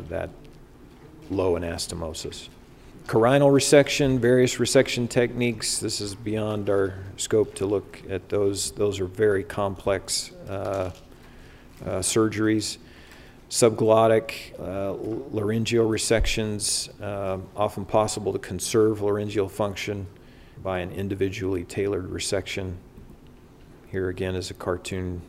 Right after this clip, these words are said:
demonstrating some of the options in those carinal, uh, resections.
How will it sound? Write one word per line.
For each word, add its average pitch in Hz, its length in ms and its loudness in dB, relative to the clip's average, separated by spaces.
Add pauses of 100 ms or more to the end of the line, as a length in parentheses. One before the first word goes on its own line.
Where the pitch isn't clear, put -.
(140)
demonstrating 90 640 -4
some 92 220 -4
of 90 100 -6
the 90 120 -6
options 90 720 -4 (100)
in 87 120 -8
those 90 260 -4
carinal, 90 720 -4 (400)
uh, 90 300 -12 (180)
resections. 95 800 -8